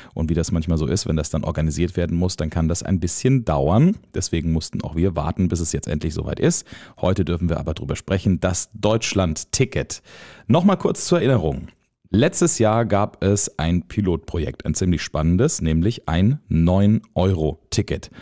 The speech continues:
Damit konnte man einen ganzen Monat lang für neun Euro in Deutschland den Nahverkehr nutzen. Das heißt zum Beispiel Züge der zweiten Klasse, Regionalbahnen, S-Bahnen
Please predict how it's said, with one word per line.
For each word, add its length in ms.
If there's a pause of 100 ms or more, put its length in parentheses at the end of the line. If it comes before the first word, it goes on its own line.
(180)
Damit 240
konnte 240
man 180
einen 200
ganzen 280
Monat 300
lang 100
für 160
neun 240
Euro 380
in 100
Deutschland 480
den 160
Nahverkehr 520
nutzen. 420 (140)
Das 180
heißt 160
zum 120
Beispiel 360
Züge 260
der 140
zweiten 340
Klasse, 380 (100)
Regionalbahnen, 640
S-Bahnen 540